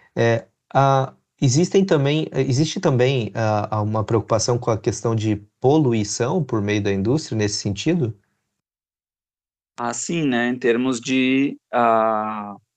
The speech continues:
Speaker 2: geralmente os ef-, os efluentes,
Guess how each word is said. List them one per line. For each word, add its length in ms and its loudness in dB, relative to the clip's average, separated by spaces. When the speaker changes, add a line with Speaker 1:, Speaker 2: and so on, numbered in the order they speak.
Speaker 2:
geralmente 520 0
os 200 0
ef-, 320 -2
os 240 -4
efluentes, 1080 0